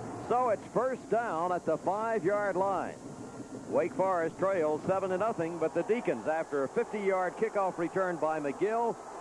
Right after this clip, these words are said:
that thirty-four-yard pass, White to Brim, right back in the game.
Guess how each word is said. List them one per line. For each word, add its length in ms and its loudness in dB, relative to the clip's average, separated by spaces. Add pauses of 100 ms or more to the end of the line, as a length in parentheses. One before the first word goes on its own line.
(220)
that 260 -2
thirty-four-yard 960 2
pass, 320 -2 (120)
White 280 -2
to 80 4
Brim, 520 0 (300)
right 260 0
back 220 0
in 100 0
the 80 -2
game. 320 0